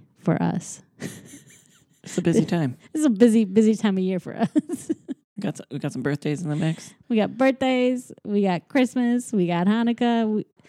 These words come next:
Speaker 1: just, you know, throw in one more holiday. Why not? Why not? And we, we got time.
Speaker 2: Yeah, and we got the funds for it, sure.
Speaker 1: <sighs> Guys, we don't. <laughs>
Speaker 2: That is true.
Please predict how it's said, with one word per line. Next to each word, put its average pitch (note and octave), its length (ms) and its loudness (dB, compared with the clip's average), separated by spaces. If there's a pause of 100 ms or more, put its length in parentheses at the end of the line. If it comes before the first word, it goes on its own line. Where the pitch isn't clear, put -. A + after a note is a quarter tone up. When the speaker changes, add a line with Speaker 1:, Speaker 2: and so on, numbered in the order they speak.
(400)
Speaker 1:
just, - 240 -4
you B3 100 4
know, D#3 220 0 (280)
throw A3+ 280 6
in G#3+ 120 6
one G#3 140 6
more G3+ 180 4
holiday. D3+ 420 0
Why D#3 180 -2
not? - 240 -8
Why D#3+ 180 -6
not? D3+ 220 -8 (840)
And E3 100 -4
we, E3+ 160 2 (920)
we C#4+ 160 0
got B3 140 4
time. F#3 280 2 (640)
Speaker 2:
Yeah, B3+ 160 -2
and D#3+ 160 -2
we F3 120 -4
got D#3+ 120 -2
the C3+ 80 -6
funds B2 280 -8
for C3 180 -6
it, E3 100 -4
sure. E3 300 -2 (760)
Speaker 1:
<sighs> - 800 -20
Guys, D#3 320 0
we D#3+ 120 2
don't. D#3 340 -4
<laughs> - 120 -14 (2000)
Speaker 2:
That F#4 380 6
is B3 240 2
true. D#2+ 420 -8